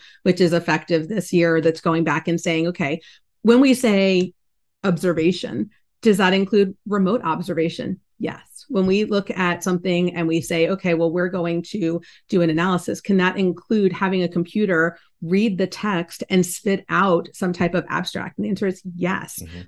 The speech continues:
Speaker 1: Like, and so it's finally gone in and said, when we think about some of these procedures that we've done for years and years and years, we tend to think of them as, you know, "I have to do this in person," or, "I have to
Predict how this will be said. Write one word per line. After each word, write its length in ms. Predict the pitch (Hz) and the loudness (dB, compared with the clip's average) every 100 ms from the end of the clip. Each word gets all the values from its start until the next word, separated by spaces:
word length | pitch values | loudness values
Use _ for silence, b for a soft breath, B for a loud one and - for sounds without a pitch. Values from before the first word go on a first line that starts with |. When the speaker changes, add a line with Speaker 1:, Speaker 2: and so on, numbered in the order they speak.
| - | -4
Speaker 1:
Like, 120 | 185 | -4
and 200 | 180 190 | 0 0
so 140 | 190 185 | 2 2
it's 160 | 175 | 0
finally 300 | - 226 247 | 0 0 0
gone 200 | 208 170 | 0 0
in 160 | 175 170 | 0 0
and 160 | 160 - | -2 -4
said, 320 | 175 165 175 - _ _ _ _ _ | -4 -4 -6 -10 _ _ _ _ _
when 160 | 220 202 | -2 2
we 140 | 185 | 2
think 240 | 180 202 214 | 2 0 2
about 280 | 190 170 | 0 -2
some 140 | - 175 | -2 -2
of 100 | 160 | 0
these 200 | 170 175 | 0 -2
procedures 500 | 170 - 180 180 170 | -6 -4 -2 -2 -2
that 140 | 165 | -4
we've 160 | 170 160 | -4 -4
done 240 | 165 170 | -2 -2
for 100 | 170 | 0
years 260 | 165 160 160 | 0 0 0
and 120 | 165 | 0
years 200 | 160 160 | 0 0
and 80 | 165 | -2
years, 240 | 160 156 | -2 -2
we 100 | 170 | -6
tend 180 | - 151 | -4 -2
to 60 | 156 | -2
think 200 | 160 160 | -4 -4
of 160 | 165 | -6
them 180 | 165 156 | -4 -4
as, 180 | 160 - B B - | -4 -8 B B -6
you 80 | |
know, 100 | 185 | -4
"I 100 | - | -2
have 160 | 180 175 | -2 0
to 80 | 180 | 2
do 120 | 180 | 2
this 220 | - - - | 0 -4 -2
in 200 | 190 180 | 0 0
person," 400 | 165 160 175 165 | -2 -4 -4 -6
or, 120 | - | -2
"I 100 | 180 | -2
have 180 | 165 - | -2 -2
to 200 | 160 | -2